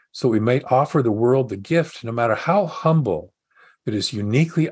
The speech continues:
ours to give. Indeed, it is the persistent itch from our shy souls that calls us toward what matters most in life, beckoning us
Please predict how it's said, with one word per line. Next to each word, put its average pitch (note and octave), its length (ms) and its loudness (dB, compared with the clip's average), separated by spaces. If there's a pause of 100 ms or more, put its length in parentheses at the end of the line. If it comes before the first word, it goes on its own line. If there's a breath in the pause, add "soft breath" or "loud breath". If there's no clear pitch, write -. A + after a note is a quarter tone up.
ours A2+ 540 2
to - 120 -8
give. F2 600 -6 (760 loud breath)
Indeed, B2 720 0 (380)
it A2+ 120 -2
is A2+ 140 0
the - 80 -6
persistent D#3+ 720 -2 (100)
itch - 500 -2 (260)
from A2+ 120 -6
our G2+ 140 2
shy C3+ 420 2
souls G#2 920 -2 (600 soft breath)
that G2+ 140 -4
calls D3+ 500 2
us D3 200 0
toward C#3 500 2
what A2+ 160 0
matters G#2+ 500 -2
most G#2 400 -2
in G#2 180 -6
life, F2+ 580 -4 (640 loud breath)
beckoning A#2 600 0
us - 360 -8